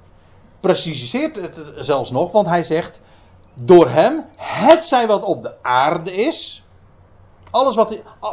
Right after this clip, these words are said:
wat er ook maar vijandig kan wezen of vervreemd van hem, hij verzoent het tot zich. Maar niet alleen wat op aarde is, maar ook wat in de hemelen is. Dus alverzoening heeft niet alleen maar te, betekent niet dat al, alle mensen worden gered. Dat betekent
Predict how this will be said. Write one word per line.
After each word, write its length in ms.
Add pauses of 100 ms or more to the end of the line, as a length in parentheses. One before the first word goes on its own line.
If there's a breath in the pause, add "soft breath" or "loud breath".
(100)
wat 180
er 60
ook 120
maar 180
vijandig 500
kan 240
wezen 340
of 180
vervreemd 500
van 160
hem, 300 (880 soft breath)
hij 560
verzoent 420
het 120
tot 180
zich. 200
Maar 160
niet 200
alleen 260
wat 200
op 140
aarde 340
is, 100
maar 200
ook 220
wat 220
in 180
de 120
hemelen 520
is. 540 (800)
Dus 240
alverzoening 600
heeft 180
niet 160
alleen 220
maar 180
te, 120 (180 soft breath)
betekent 360
niet 120
dat 100
al, 180
alle 180
mensen 280
worden 180
gered. 360
Dat 100
betekent 440